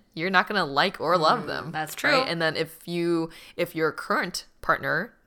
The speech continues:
Speaker 1: who, I don't know if you said you love him yet, but, you know, if he did something that was, like, a,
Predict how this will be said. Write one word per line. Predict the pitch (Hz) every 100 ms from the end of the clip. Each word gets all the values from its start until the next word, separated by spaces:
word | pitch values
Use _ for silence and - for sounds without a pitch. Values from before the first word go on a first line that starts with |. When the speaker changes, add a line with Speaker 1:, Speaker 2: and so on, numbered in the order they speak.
| -
Speaker 1:
who, | 143 131 -
I |
don't | 143 160
know | 143
if | -
you |
said | 143 143
you | -
love | 135 180 110
him | 104
yet, | 104 - - - - -
but, | 165 135 -
you | 165
know, | 127 92
if | 147
he | - 226
did | 240 185
something | 160 151 139
that | 135
was, | 135
like, | - - -
a, | 73